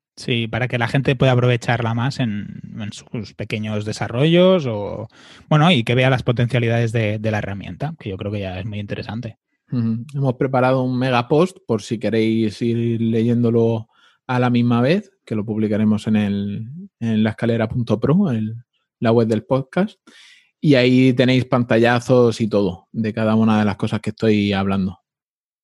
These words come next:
Speaker 1: Muy bien. Pues, ¿quieres que empecemos por tu semana, Antonio, antes de entrar al valor al grano?
Speaker 2: Venga, vale. Pues mira, el, mi gran punto de esta semana, que es <laughs> un punto de dolor bastante grande, es que se me ha caído el socio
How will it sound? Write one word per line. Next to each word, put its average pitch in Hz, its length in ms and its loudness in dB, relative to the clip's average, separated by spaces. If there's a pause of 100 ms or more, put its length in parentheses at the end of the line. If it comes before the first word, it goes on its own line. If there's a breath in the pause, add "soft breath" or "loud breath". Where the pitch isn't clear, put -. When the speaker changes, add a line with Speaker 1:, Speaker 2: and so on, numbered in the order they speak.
(640 soft breath)
Speaker 1:
Muy 113 160 -2
bien. 127 320 -2 (260)
Pues, 107 480 -6
¿quieres 139 160 -2
que - 60 -2
empecemos 160 320 0
por 160 120 0
tu 160 80 -4
semana, 185 280 2
Antonio, 202 280 0
antes 147 460 -2
de 147 40 0
entrar 147 220 0
al 147 80 2
valor 147 220 0
al 151 120 0
grano? 175 380 -2 (160)
Speaker 2:
Venga, 127 640 2
vale. 131 340 0 (300)
Pues 131 460 4
mira, 135 400 2
el, 110 460 -2 (280)
mi 151 220 -8
gran 165 420 0
punto 156 960 0
de 147 100 -2
esta 147 160 -4
semana, 151 440 -4
que 127 80 -4
es - 220 -10 (160)
<laughs> - 80 -10
un 123 100 -10
punto 135 340 -2
de 123 60 4
dolor 123 720 0
bastante 120 480 -8
grande, 139 460 -2
es 131 160 -6
que 139 160 0
se 131 160 -2
me 123 160 2
ha 127 100 0
caído 135 440 4
el 127 220 2
socio 180 560 -2